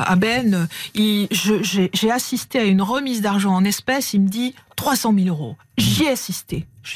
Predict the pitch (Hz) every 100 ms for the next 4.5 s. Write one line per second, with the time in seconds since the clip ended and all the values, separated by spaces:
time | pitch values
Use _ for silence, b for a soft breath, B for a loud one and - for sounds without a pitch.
0 | - - - - - 285 262 170 - 143
1 | 147 - 156 180 - 269 - - 151 277
2 | - 539 403 - B B B - 196 185
3 | 180 175 185 170 180 185 170 165 285 403
4 | - 185 165 208